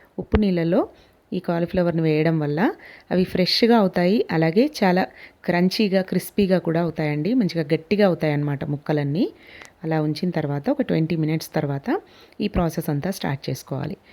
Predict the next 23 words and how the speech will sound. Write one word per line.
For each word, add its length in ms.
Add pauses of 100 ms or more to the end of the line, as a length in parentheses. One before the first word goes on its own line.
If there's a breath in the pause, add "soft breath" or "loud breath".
(300 loud breath)
తర్వాత 400 (280)
స్టవ్ 280
మీద 180
ఒక 100 (120)
గిన్నె 240
పెట్టేసుకొని 520 (100)
అందులో 240 (140)
ఒక 180
మూడు 220
గ్లాసుల 380
వరకు 260
వాటర్ని 380
యాడ్ 160
చేసుకొని 420 (540 loud breath)
అందులోకే 400 (100)
వన్ 180
టీ 140
స్పూన్ 260
వరకు 260
సాల్ట్, 400
అలాగే 300
వన్ 160
టీ 80